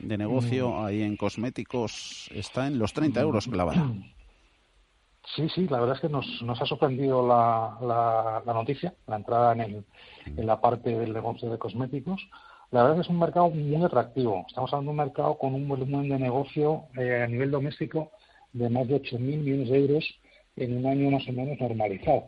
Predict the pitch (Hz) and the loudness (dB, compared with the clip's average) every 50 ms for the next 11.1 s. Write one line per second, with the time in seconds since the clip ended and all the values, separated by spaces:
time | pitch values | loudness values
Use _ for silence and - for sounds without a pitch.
0 | - 113 113 123 131 131 117 101 - 107 127 113 120 123 - 127 127 117 117 123 | -8 -8 -8 -6 -6 -6 -6 -8 -6 -6 -6 -4 -4 -6 -6 -6 -6 -6 -4 -4
1 | 127 127 117 127 110 120 120 120 123 120 - 139 127 120 - 123 120 117 120 117 | -4 -4 -4 -4 -6 -6 -6 -6 -6 -2 0 0 -2 -2 -2 -4 -2 -2 -2 -2
2 | 117 117 120 117 120 117 117 - 120 117 117 120 - 151 147 156 170 170 - _ | -2 -2 -2 -2 -2 -4 -4 -4 -6 -4 -4 -4 -2 0 2 2 0 0 -4 _
3 | - - - - - - - - - 120 117 113 113 113 120 117 120 123 117 123 | -20 -20 -20 -18 -20 -20 -16 -8 -6 -4 -4 -2 -2 -4 -4 -4 -4 -6 -4 -2
4 | 123 120 120 120 127 131 135 123 120 117 117 - 107 104 120 120 - 139 120 120 | -2 -2 -2 -2 0 0 0 0 0 -2 -6 -6 -6 -6 -6 -6 -6 -8 -8 -8
5 | - 120 - - 120 - 123 117 131 120 127 123 127 147 170 - - - - - | -10 -12 -10 -10 -10 -10 -10 -10 -8 -6 -4 -2 -2 -4 -4 -6 -12 -18 -20 -18
6 | - - - - - _ - 135 123 120 123 123 135 143 131 143 139 135 139 131 | -16 -16 -16 -16 -16 _ -6 -2 -2 0 0 0 0 0 -2 -2 -2 -4 -4 -6
7 | 135 - 131 120 143 131 - 151 135 127 123 - 127 117 - - - 151 156 156 | -6 -8 -6 -8 -6 -6 -4 -4 -4 -4 -4 -4 -6 -6 -6 -4 2 4 6 6
8 | 147 143 - - 139 127 127 123 123 117 120 123 123 117 127 127 131 143 156 170 | 6 4 2 0 0 2 2 2 2 0 -2 -2 -4 -2 -4 -4 -2 -2 -2 -2
9 | 185 190 - - - 131 123 127 120 120 123 123 123 120 123 127 127 120 120 123 | -4 -4 -8 -8 -4 -4 -4 -2 -2 -2 -2 -2 -2 -2 -4 -4 -4 -4 -4 -2
10 | 120 123 123 123 120 - 123 117 117 117 123 135 131 - - 147 151 147 - - | -2 0 0 0 0 0 -2 -2 -2 0 0 -2 -2 -2 0 -2 -2 -2 -2 -4
11 | 160 175 | -4 -4